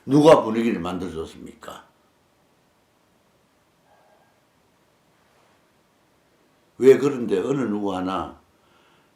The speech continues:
내 탓이오라고 하는 사람이 없습니까? 내 잘못이오라고 하는 사람이 왜 없습니까?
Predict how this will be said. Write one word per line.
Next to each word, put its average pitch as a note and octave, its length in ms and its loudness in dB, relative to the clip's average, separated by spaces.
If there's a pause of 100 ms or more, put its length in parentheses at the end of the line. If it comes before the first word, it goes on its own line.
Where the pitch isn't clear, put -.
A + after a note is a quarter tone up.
(120)
내 C#3+ 240 4
탓이오라고 B2 680 2
하는 F#2 240 -8
사람이 D#2+ 340 -12
없습니까? D#2+ 760 -18 (1800)
내 D#3+ 240 8
잘못이오라고 C3+ 800 2
하는 A#2 160 -4
사람이 A#2 320 -6
왜 B2 160 4
없습니까? G2 680 0